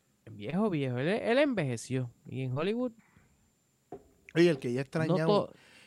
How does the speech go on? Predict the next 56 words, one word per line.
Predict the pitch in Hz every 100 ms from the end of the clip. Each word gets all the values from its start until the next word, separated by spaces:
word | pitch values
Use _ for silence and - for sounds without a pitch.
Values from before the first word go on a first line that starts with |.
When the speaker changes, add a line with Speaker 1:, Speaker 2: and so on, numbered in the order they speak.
| _
Speaker 2:
digo, | 127 135
debe, | 123 127 139
debe | 127 123
estar | 131 151
Speaker 1:
Eh. | 147
Speaker 2:
bien | 151 156
tilteado | - 143 120 143 143
ya | 135
el | 135
hombre, | 135 139 127
pues, | 123 110
bendito, | 110 107 135 139
es | 120
Jack | 120 120
Nicholson. | 120 127 110 - 92
Eso | 101 117
yo | 123
no | 123
he |
vuelto | 127 120 123
a |
saber | 120 123 107
de | 107
él. | 127
Yo | 104
creo | 101 117
que |
el | 117
tipo, | 123 120
eh, | 117 - 117
tiene | 110
Alzheimer. | 110 - 98 127 101 78 _ - _ _ - _ -
Pero | 95 76
debe | 92
estar | - 131
bien | 214 294 269
Speaker 1:
Ya. |
Speaker 2:
acabado, | 127 101 95 110 139 104 _ _ _ _
porque | 104 - 95 -
Speaker 1:
Hay | 143 156
que | 190
ver | 214
en | 247
los | 214
juegos | 170 175 196
de | 240
los | 233
Lakers. | 185 143 - 117 113 -
No | 95 151
está | - 208
yendo | 226 226
a | 220
los | 214
juegos | 220 214
de |
Speaker 2:
No, | 208